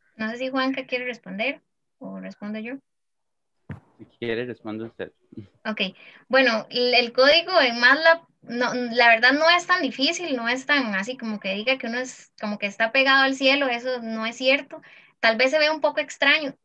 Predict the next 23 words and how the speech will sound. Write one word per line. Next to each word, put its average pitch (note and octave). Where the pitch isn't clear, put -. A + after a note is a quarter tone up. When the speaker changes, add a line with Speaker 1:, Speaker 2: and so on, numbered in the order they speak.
Speaker 1:
que A#3+
creo D#4
que E4+
les B3+
puedo C#4
como C#4
compartir G#3+
tal C4+
vez C4
alguno. C4
Lo A3
que A3
pasa A3
es C4+
que C4
no C4
sé C4
qué B3+
tan B3+
bueno A#3+
está B3+
mi B3
internet, G#3